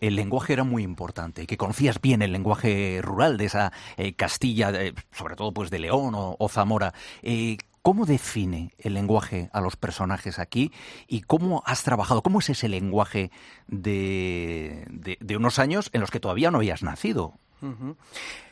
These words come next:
Speaker 2: Bueno, ese lenguaje yo lo oigo, se escucha todavía en los pueblos, ese lenguaje yo se lo escucho mucho a mis padres, eh, más cuando hablan dentro de casa que cuando hablan fuera de casa. Y el lenguaje define a los personajes como les define el paisaje. Creo que el paisaje y el lenguaje les definen muy bien.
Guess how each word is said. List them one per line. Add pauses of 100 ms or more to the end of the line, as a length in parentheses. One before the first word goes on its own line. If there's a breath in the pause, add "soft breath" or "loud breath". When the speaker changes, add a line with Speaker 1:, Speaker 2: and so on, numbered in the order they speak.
(420 loud breath)
Speaker 2:
Bueno,
ese
lenguaje
yo
lo
oigo,
se
escucha
todavía
en
los
pueblos,
ese
lenguaje
yo
se
lo
escucho
mucho
a
mis
padres,
eh,
más
cuando
hablan
dentro
de
casa
que
cuando
hablan
fuera
de
casa. (800 loud breath)
Y
el
lenguaje
define
a
los
personajes
como
les
define
el
paisaje.
Creo
que
el
paisaje
y
el
lenguaje
les
definen
muy
bien.